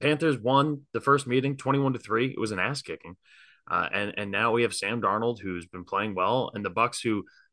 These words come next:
won a game, but it looked awful, right? It was not a fun game to watch by any means. Um,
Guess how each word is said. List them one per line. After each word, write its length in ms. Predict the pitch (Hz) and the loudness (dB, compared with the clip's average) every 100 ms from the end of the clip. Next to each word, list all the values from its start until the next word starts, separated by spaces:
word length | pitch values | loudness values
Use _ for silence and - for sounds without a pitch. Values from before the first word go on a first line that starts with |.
| _ _ _ _ _ _ _ | _ _ _ _ _ _ _
won 680 | 80 85 120 180 185 180 143 131 | -14 -2 2 4 4 0 -2 -2
a 100 | 143 | 2
game, 440 | 170 185 131 135 | 2 4 4 4
but 160 | 127 127 - - | 2 0 -4 -4
it 160 | 131 123 | 0 4
looked 200 | 147 135 | 4 6
awful, 520 | 143 156 95 101 120 | 6 4 0 -6 -2
right? 220 | 104 113 | 0 2
It 40 | 110 | 0
was 160 | 110 | 0
not 200 | 120 123 | 2 4
a 60 | - | 2
fun 380 | - 123 135 117 | 0 0 0 2
game 260 | 123 127 | 0 0
to 80 | 104 | 0
watch 360 | 92 107 95 - | 2 4 2 0
by 180 | 92 101 | 0 0
any 160 | 113 | -4
means. 340 | 90 90 95 - _ - - - | -8 -14 -14 -16 _ -20 -20 -2
Um, 340 | 98 87 80 | 2 2 0